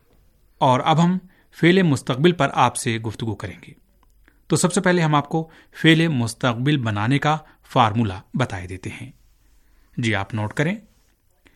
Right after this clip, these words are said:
فعل مستقبل بنانے کا فارمولا یہ ہے، لفظ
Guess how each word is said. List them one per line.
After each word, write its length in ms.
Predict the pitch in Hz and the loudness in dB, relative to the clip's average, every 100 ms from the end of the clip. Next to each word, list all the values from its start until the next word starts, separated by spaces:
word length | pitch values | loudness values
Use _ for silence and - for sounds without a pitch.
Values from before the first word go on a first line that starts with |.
| _ - | _ 0
فعل 380 | 165 196 196 208 - _ | 4 6 4 0 -10 _
مستقبل 560 | - 127 120 151 143 180 | 0 0 0 -2 2 2
بنانے 360 | 135 120 127 139 | 4 2 2 2
کا 100 | 139 | 0
فارمولا 560 | - 104 104 104 110 | -2 -4 -4 -4 -4
یہ 260 | 120 107 104 - | -6 -8 -10 -12
ہے، 40 | - - _ _ _ _ _ _ _ _ _ _ - | -16 -20 _ _ _ _ _ _ _ _ _ _ -4
لفظ 380 | 117 113 - | -2 -2 -4